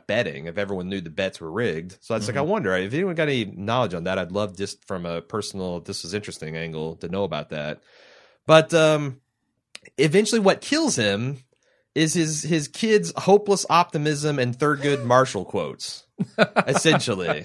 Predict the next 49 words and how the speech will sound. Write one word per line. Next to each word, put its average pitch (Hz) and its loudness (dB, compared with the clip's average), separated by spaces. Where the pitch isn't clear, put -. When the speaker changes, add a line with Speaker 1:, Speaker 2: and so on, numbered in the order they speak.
Speaker 1:
'Cause, 135 -6
'cause, 139 -2
you 151 0
know, 135 4
Speaker 2:
Okay. 131 2
Speaker 1:
Matt 208 6
is, 156 -4
is 139 2
Speaker 2:
All 131 6
that 123 4
book 127 -4
learning. 98 -4
Speaker 1:
Matt's 226 4
smart. 123 4
He's 180 -4
actually 139 4
Speaker 2:
Yeah. 135 4
Speaker 1:
got - 2
a 117 2
life 113 2
ahead 110 2
of 104 -2
him 104 -6
other 104 -2
than 95 -8
getting 90 -8
punched 98 -6
in 87 -10
the 85 -8
head. 76 -6
Although, 98 -2
spoiler 117 0
alert, 98 0
Dad, 92 -2
he 95 -10
doesn't. 82 -6
Speaker 2:
<laughs> - 0
Speaker 1:
He 104 -4
doesn't. 101 2
He's 107 -2
actually 104 2
gonna 104 -2
get 92 -4
beat 101 -2
way 104 2
worse 98 0
than 87 -6
you. 85 -4
Speaker 2:
Uh-huh. 110 -2